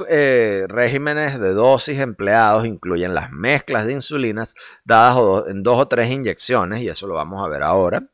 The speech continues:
¿ok? Un cuadrito muy útil. Ma-, la, el,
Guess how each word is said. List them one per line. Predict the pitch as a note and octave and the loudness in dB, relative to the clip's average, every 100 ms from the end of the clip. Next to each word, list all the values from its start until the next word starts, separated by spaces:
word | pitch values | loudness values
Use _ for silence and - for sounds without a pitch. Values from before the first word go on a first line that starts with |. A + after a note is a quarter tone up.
| _ | _
¿ok? | - - C#3+ - - - _ | -10 -4 -4 -4 -20 -20 _
Un | F#2+ F#2 | -10 -2
cuadrito | F2+ G2 F#2 G2+ | 0 0 -2 -4
muy | F#2+ G#2 | -6 -4
útil. | A2 E2+ B1+ - - _ | -4 -6 -16 -18 -20 _
Ma-, | F#2 G2 - | -4 -4 0
la, | G#2+ G#2 | 0 0
el, | - G#2+ G#2 G2+ G2 F#2+ F#2 F2 | 0 0 0 0 0 -2 -4 -6